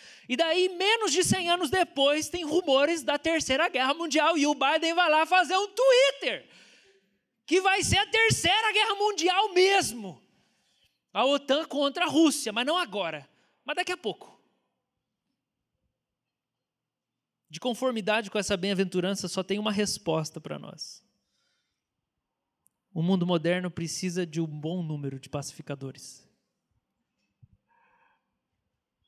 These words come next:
O mundo moderno tá precisando de um bom número de filhos de Deus. Um bom número de gente que leva a paz. Eu queria refrescar sua memória de aulas de história.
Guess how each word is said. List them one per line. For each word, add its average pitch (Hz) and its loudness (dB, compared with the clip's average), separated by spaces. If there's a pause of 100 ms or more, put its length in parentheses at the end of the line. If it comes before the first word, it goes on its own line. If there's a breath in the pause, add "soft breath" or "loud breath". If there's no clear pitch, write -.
(100)
O 165 -6
mundo 180 0
moderno 165 -2
tá 151 -4
precisando 151 -4
de 147 -4
um 151 -4
bom 170 -2
número 143 -4
de 143 -10
filhos 151 -4
de 147 -8
Deus. - -14 (1160)
Um 170 -2
bom 214 4
número 196 6
de 160 0
gente 196 0
que 202 -4
leva 175 0
a 156 -2
paz. - -8 (2000 loud breath)
Eu 156 -10
queria 190 0
refrescar 190 -2
sua 175 -4
memória 165 -4
de 147 -12
aulas 156 -4
de 135 -12
história. 143 -8